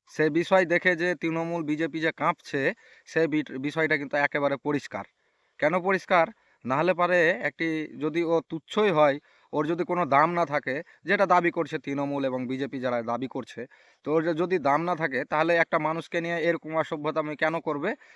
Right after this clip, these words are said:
সেটা আপনারা ভালোভাবেই জানেন। তাই বলছি, এই বিজেপির নাইটি সেল, এই তৃণমূলের নাইটি সেলের বিরুদ্ধে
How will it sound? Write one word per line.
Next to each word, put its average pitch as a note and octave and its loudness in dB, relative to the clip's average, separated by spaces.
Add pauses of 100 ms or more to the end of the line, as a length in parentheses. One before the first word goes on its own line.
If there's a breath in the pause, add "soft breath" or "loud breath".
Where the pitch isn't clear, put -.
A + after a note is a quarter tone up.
(100)
সেটা F3 2
আপনারা D#3+ 2
ভালোভাবেই C3+ 2
জানেন। G#2 -6 (340 soft breath)
তাই E3 6
বলছি, F3 -2
এই E3 -2
বিজেপির E3 -2
নাইটি D#3+ 0
সেল, F3 0
এই D3 0
তৃণমূলের E3+ -4
নাইটি D#3+ -2
সেলের E3+ 0
বিরুদ্ধে E3+ 2